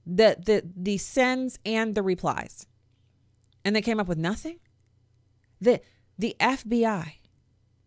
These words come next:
they came up with nada on President Trump. So dude is squeaky clean.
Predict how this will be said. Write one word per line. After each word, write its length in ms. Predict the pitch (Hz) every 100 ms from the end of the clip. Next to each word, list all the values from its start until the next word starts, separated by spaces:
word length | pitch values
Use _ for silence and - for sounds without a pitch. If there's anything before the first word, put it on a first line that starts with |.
| _ _ _ _ _ _
they 120 | - 226
came 320 | - 240 233
up 200 | 214 -
with 240 | 185 180 _ -
nada 1120 | 156 160 170 185 208 214 165 151 135 - 160 - _ _ _ _ _ -
on 160 | 175
President 360 | 180 185 180 170
Trump. 300 | 175 - - _ _ _ _ _ _ _ _ _ _ _ _ _ _ _ _ _ _ _ _ _ _ _ _
So 200 | - 269
dude 260 | 240 254 294
is 120 | 277
squeaky 340 | - 277 254 285
clean. 420 | 453 539 285